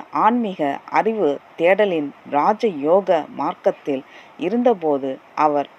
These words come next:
பரமாச்சாரியார் பெரியவாளை முதல் முதலாக ஆயிரத்தி தொள்ளாயிரத்தி நாற்பத்தி ஆறில் கும்பகோணம் ஸ்ரீ சங்கர மடத்தில் தரிசனம் செய்து தம்முடைய ஆன்மீக அனுபவங்களை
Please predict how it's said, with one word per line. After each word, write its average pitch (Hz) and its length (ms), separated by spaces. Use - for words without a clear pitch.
பரமாச்சாரியார் 175 1000
பெரியவாளை 202 640
முதல் 185 400
முதலாக 147 580
ஆயிரத்தி 220 400
தொள்ளாயிரத்தி 170 580
நாற்பத்தி 180 640
ஆறில் - 1300
கும்பகோணம் 190 840
ஸ்ரீ - 280
சங்கர 175 500
மடத்தில் 147 680
தரிசனம் 175 580
செய்து 151 460
தம்முடைய 190 580
ஆன்மீக 170 560
அனுபவங்களை 156 640